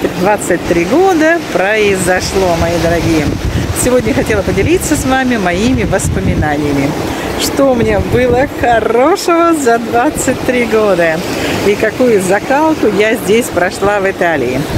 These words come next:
А сейчас мы тут с Винченцо сидим на моле. Мы уже поели. Винченцо, салютова. В общем, сегодня у нас вот такая вот погода. Двадцать градусов пока еще. Тепло,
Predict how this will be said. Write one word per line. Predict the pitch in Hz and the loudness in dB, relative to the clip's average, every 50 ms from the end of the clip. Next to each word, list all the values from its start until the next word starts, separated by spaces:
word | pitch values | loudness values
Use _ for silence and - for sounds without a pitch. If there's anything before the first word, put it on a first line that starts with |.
| - - - - - - 233 | -4 -4 -4 -4 -4 -2 -2
А | 262 311 320 330 | 0 0 0 0
сейчас | - - 277 254 226 - 262 240 226 220 220 208 - - 170 | 0 -2 -2 -2 0 0 0 0 2 2 0 0 -2 -2 -4
мы | 185 196 | -4 -2
тут | 196 196 180 - | -2 -2 -4 -2
с | - 190 | -2 -2
Винченцо | 196 190 190 - - 262 302 330 330 349 - - 302 320 | 0 0 0 0 0 2 2 2 2 2 2 2 2 2
сидим | 311 - 294 240 240 262 285 294 294 294 294 311 320 302 226 | 2 0 0 0 2 2 2 2 2 2 2 2 2 2 2
на | 202 220 254 254 | 2 2 0 0
моле. | 247 247 254 262 262 240 226 214 190 185 180 190 196 190 190 190 | 0 2 2 2 2 2 2 2 2 0 0 -2 -2 -2 0 0
Мы | 208 214 208 202 | 0 2 2 0
уже | 190 196 202 196 196 196 - - - - - | 0 0 0 0 0 -2 -2 -2 -2 -2 -2
поели. | - 208 226 254 294 320 320 311 302 294 302 330 285 | -2 -2 0 0 0 2 2 2 2 4 4 4 4
Винченцо, | 240 240 254 - 339 392 415 - - 311 311 339 359 359 339 311 - - - 320 320 | 2 2 2 2 0 0 0 0 0 2 2 2 2 0 0 -2 -2 0 0 0 2
салютова. | - - - 277 247 233 240 240 247 262 - 262 247 247 254 254 285 302 294 - - - - - - - - - - - - - - - | 0 0 0 0 0 2 2 2 2 2 2 0 0 2 2 0 0 -2 -4 -4 -4 -4 -2 -2 -2 -2 -2 -4 -4 -6 -6 -6 -4 -2
В | 202 | -2
общем, | 208 262 - 233 220 | -2 -2 -2 -4 -4
сегодня | 208 - 214 202 196 196 190 196 190 | -2 0 0 2 2 2 0 0 0
у | 185 | 0
нас | 180 180 175 180 - | 0 0 -2 -2 -2
вот | 185 185 180 - | -2 -2 0 -2
такая | 185 180 185 185 180 170 | -4 -2 -2 -2 0 0
вот | 170 - | 0 0
погода. | 220 233 254 277 285 294 302 294 285 294 285 294 320 - - - - - - - - - - - - 214 190 | -2 -2 0 0 2 2 2 2 2 2 2 2 0 -2 -4 -6 -6 -6 -4 -2 -2 -2 -2 -2 -2 0 0
Двадцать | 202 214 226 226 214 - - - 208 190 185 | 2 2 2 0 0 -2 -2 -2 -2 -2 -2
градусов | 185 202 226 254 285 311 311 302 302 - 320 302 | -2 -2 0 0 0 0 0 0 0 -2 -2 -2
пока | - 320 311 294 320 311 | 0 -2 -2 -2 -2 0
еще. | 311 311 320 320 - - - - 330 320 320 320 330 349 330 - - - - | 2 2 2 2 0 -2 -2 0 2 2 2 2 2 2 0 -2 -2 -2 0
Тепло, | 226 208 190 - 240 254 277 302 311 330 339 | 0 0 0 0 0 2 2 4 4 4 2